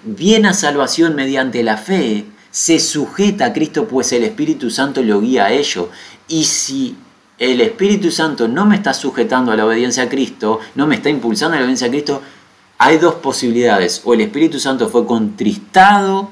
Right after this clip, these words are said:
por desobediencia, o simplemente el Espíritu Santo no mora en mí.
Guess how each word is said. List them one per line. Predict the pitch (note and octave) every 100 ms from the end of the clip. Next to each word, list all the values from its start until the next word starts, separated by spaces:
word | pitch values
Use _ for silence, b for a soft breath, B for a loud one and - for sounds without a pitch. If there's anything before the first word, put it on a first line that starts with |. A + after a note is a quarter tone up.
| -
por | B2 A2
desobediencia, | G#2+ B2 A2 A2 C#3 F3+ F3+ F3+ F3+ - -
o | A2+ A2+
simplemente | - - E3+ F3 A2+ C#3+ D3+
el | G#2+
Espíritu | C3+ A#2
Santo | A2 B2+ A#2+
no | G#2+ C3+ E3
mora | D3 F3+
en | E3 F#3+
mí. | G#3+